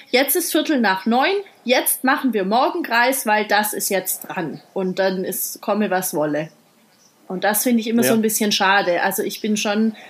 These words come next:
Speaker 1: der Meinung, man könnte dann auch sagen, aber da spielt jetzt gerade noch ein Kind irgendwie schön, dann machen wir den Morgenkreis halt zehn Minuten später. Da geht jetzt die Welt nicht unter von. So.
Speaker 2: Ja, oder eben, dass halt was dazwischen kommt.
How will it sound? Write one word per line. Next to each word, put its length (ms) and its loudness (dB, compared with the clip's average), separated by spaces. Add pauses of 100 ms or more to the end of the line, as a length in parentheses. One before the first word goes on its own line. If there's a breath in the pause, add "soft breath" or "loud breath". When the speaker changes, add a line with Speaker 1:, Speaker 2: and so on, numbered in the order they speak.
(340 loud breath)
Speaker 1:
der 100 0
Meinung, 340 4
man 180 0
könnte 300 0
dann 200 0
auch 180 0
sagen, 360 0
aber 460 2
da 120 0
spielt 300 0
jetzt 220 0
gerade 280 2
noch 160 -2
ein 120 -4
Kind 260 -2
irgendwie 340 0
schön, 240 2
dann 120 2
machen 240 2
wir 80 2
den 140 4
Morgenkreis 480 0
halt 180 -2
zehn 180 2
Minuten 320 -2
später. 400 0
Da 100 0
geht 220 -2
jetzt 200 -2
die 80 0
Welt 200 0
nicht 140 -4
unter 240 -2
von. 280 -6 (220)
So. 260 -10 (1300 soft breath)
Speaker 2:
Ja, 320 -2 (300)
oder 400 4
eben, 240 2
dass 180 -2
halt 180 2
was 180 2
dazwischen 400 0
kommt. 320 -4